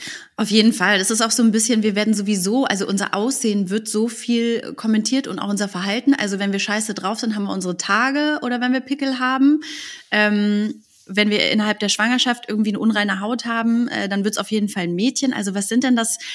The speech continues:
für Weisheiten auch? Und, ähm, ja, also das ist, glaub ich, so der Klassiker von, okay, können wir sofort lassen, muss man auch eigentlich gar nicht lange drüber nachdenken, um zu merken, dass es nicht okay ist, ne? Wir machen mal weiter.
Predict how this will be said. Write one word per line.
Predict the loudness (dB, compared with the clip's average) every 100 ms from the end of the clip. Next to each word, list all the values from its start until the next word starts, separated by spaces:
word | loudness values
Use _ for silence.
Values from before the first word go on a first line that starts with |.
| -12
für | 0 0 2
Weisheiten | 2 4 2 2 0 -2 -4
auch? | -2 -4
Und, | -2 -4 -4 -4
ähm, | 0 0 0 -2 -6 -18 -20 -20 -20 _ _ _ _ _ _ _ _ _ _ _ -6 -6 -8 -10
ja, | -2 2 2 2 -4 -4
also | 0 0
das | 2 2 2 0 0
ist, | 0 2
glaub | 2 4
ich, | 2
so | 2
der | 0
Klassiker | 0 0 0 0 0 0
von, | 0 -2
okay, | 0 -2
können | 0 0
wir | 2
sofort | 0 -2 -2 -2 0
lassen, | 0 2 4 2 0 0
muss | 2 4
man | 2
auch | 0
eigentlich | 0 2 2 0
gar | 2 2
nicht | 2
lange | 2 2
drüber | 2 2 2
nachdenken, | 2 0 0 0
um | 0
zu | 0 0
merken, | 0 0
dass | -2 -2
es | 2
nicht | 4 4 0
okay | -2 2 4 4
ist, | 4 -2 4
ne? | 6 6 4 -8 -4
Wir | 0
machen | 0 2 0
mal | 0 -2
weiter. | -2 -2 0